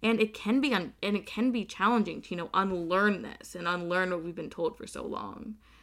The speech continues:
Uh, I know personally I've found that I'm genuinely happier releasing myself from that kind of pressure.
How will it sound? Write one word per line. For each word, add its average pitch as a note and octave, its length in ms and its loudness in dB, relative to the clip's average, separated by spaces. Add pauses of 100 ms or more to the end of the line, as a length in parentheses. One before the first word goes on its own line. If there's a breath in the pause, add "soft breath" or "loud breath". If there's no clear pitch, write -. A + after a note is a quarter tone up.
(320 soft breath)
Uh, F3+ 240 6
I G3+ 160 8
know G#3 480 6
personally F#3+ 580 -4
I've F3+ 440 -2 (260)
found G3+ 260 8
that F#3+ 80 4
I'm F3 280 -4
genuinely F#3 800 -4 (180)
happier C4+ 640 -4 (340 soft breath)
releasing C#4+ 420 0
myself C4+ 380 -2
from B3+ 140 -2
that B3 180 -2
kind B3 180 -2
of A#3 120 -6
pressure. A#3+ 600 -4